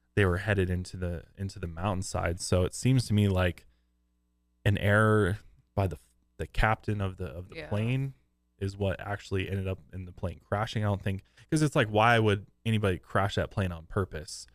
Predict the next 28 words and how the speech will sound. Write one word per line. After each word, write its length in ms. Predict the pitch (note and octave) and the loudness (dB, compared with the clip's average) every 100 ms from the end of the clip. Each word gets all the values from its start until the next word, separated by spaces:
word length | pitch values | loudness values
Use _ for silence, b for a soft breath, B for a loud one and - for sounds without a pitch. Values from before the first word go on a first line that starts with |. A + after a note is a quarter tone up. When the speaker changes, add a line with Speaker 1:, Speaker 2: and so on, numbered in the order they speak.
| _ | _
Speaker 2:
So 160 | A#3 | -6
close. 360 | E3 F3 - - _ _ _ | -6 -6 -8 -12 _ _ _
Speaker 1:
Um, 340 | - F#2 E2 E2 | -10 -8 -8 -10
so 200 | - B2 | 2 2
close 240 | A2+ A#2+ | 4 2
to 40 | - | 2
the 80 | - | 0
airport, 580 | D3 D3 D3 C#3+ C3 - | 2 2 2 4 2 2
and 440 | G#2+ G2+ F#2+ G2 - | 4 4 2 0 -2
whoever's 640 | B2 B2+ B2 A2+ G2+ G2+ - | 2 4 4 4 4 0 -6
running 420 | G#2 A2 A#2+ A2 | 2 4 4 4
this 160 | G2 | 0
flight 320 | - G#2 G#2 G2 | 0 2 2 4
or 220 | F#2+ F#2+ | 2 0
smuggling 720 | - A2 G#2 G#2+ G2 F#2 F#2 - _ _ - | -2 -2 0 2 0 -2 -10 -20 _ _ -10
things 280 | G2 F#2 - | -8 -8 -8
through 220 | A#2+ A#2+ | -2 -2
this 140 | G2+ | -2
flight, 240 | - G2 F#2 | -4 -4 -2
why 120 | G2+ | -2
would 140 | G2 | 0
they 100 | G2 | -2
wanna 240 | F#2 F#2 F2+ | -4 -6 -10
crash 300 | - F#2+ - | -12 -12 -14
the 60 | |
plane 240 | - F#2 F2+ | -12 -12 -6
either? 220 | F#2+ F2 | -6 -4
Speaker 2:
Right. 260 | C#3 - | -6 -10